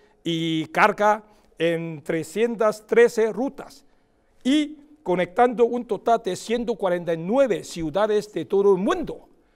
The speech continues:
Por eso yo quería hacer, digamos, ¿no? O sea, otro pedido. Pedimos a la comunidad internacional que apoye la participación profesional y constructiva de Taiwán. Solo así, la oasi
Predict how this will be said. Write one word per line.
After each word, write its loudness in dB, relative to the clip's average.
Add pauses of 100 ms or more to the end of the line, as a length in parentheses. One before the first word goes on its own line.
(200)
Por 2
eso -4
yo -4 (320)
quería 4
hacer, 0
digamos, -4
¿no? -6
O -8
sea, -2 (340)
otro 6
pedido. -2
Pedimos -2
a 0
la -2
comunidad -4
internacional -8
que -2 (280)
apoye 4 (220)
la -4
participación -8 (260)
profesional -2 (200)
y -8
constructiva 0 (460)
de -2
Taiwán. 4 (320)
Solo 6
así, 0 (640)
la 4
oasi 2